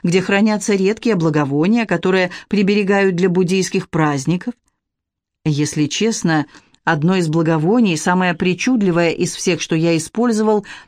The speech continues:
не сыскать ни на второй линии, ни в закрытой канцелярии. «Неужели вам привезли его из-за моря?» вопросил император, сдвинув брови. «Но вы же знаете,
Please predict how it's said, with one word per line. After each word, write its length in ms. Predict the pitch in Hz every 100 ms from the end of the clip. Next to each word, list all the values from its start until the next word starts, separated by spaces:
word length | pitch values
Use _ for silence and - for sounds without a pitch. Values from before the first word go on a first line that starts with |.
| -
не 180 | 196 190
сыскать 500 | 190 - 220 214 -
ни 140 | 180
на 100 | 185
второй 460 | - 165 180 247 226
линии, 480 | 190 170 160 151 - -
ни 160 | 180 190
в 40 |
закрытой 500 | 156 180 214 208 202
канцелярии. 920 | 185 196 190 233 233 214 160 135 127 _ _ _ _ _ -
«Неужели 680 | 151 151 147 143 202 202 175
вам 260 | 175 170 160
привезли 460 | 165 165 151 185
его 260 | 165 165 170
из-за 360 | 165 135 175 202
моря?» 400 | 240 175 151 135 - -
вопросил 520 | 160 165 160 165 151
император, 500 | 151 151 151 143 151
сдвинув 460 | 135 151 151 151
брови. 440 | 151 156 147 131 131 _ _ _
«Но 160 | 143 151
вы 120 | 147
же 140 | 147 156
знаете, 720 | 160 202 269 240 156 147